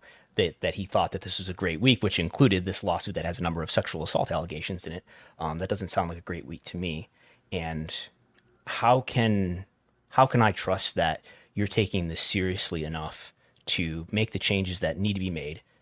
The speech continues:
to make sure that this doesn't happen again if you haven't read the lawsuit yet, or at least you don't, you're not prepared to, to give a compassionate response to this?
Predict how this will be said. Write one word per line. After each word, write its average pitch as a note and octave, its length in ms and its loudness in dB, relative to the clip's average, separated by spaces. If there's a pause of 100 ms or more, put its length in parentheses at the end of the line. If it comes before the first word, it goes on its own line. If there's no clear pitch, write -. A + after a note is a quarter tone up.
to - 80 -4
make G2+ 100 0
sure A#2 160 4
that G#2 80 4
this F#2+ 160 -2
doesn't F2+ 200 0
happen F2 200 -4
again D#2 400 -4 (400)
if - 380 2 (360)
you G#2+ 140 0
haven't G#2 420 6 (960)
read G#2 140 2
the F2 80 0
lawsuit D#2 440 -2
yet, - 280 -10
or G#2+ 160 4
at G#2+ 60 0
least - 380 0 (460)
you B2 140 0
don't, A#2+ 160 2
you're A#2+ 160 2
not A2+ 140 6
prepared G#2 420 4
to, F2 240 0
to - 260 0 (420)
give G2+ 460 -2 (720)
a - 60 -6
compassionate - 720 4
response - 540 -4
to - 100 -14
this? - 400 -10